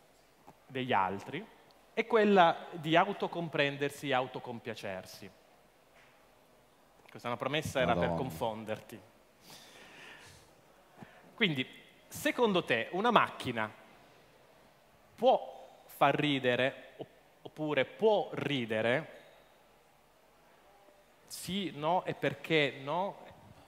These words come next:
Speaker 2: Secondo
Speaker 1: Eh.
Speaker 2: me, eh, ho la sensazione di, no, cioè che non può, non può far ridere la macchina. Ho questa, mm, perché appunto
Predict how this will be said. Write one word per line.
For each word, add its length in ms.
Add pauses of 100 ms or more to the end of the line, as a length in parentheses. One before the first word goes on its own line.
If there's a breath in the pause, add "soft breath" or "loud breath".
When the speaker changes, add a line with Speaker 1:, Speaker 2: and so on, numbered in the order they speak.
Speaker 2:
Secondo 420
Speaker 1:
Eh. 20
Speaker 2:
me, 1000
eh, 560 (1120 loud breath)
ho 80
la 120
sensazione 720
di, 140 (420)
no, 340
cioè 180
che 120
non 420
può, 200
non 320
può 180
far 260
ridere 440
la 100
macchina. 460 (340)
Ho 80
questa, 640
mm, 480 (960 soft breath)
perché 720
appunto 520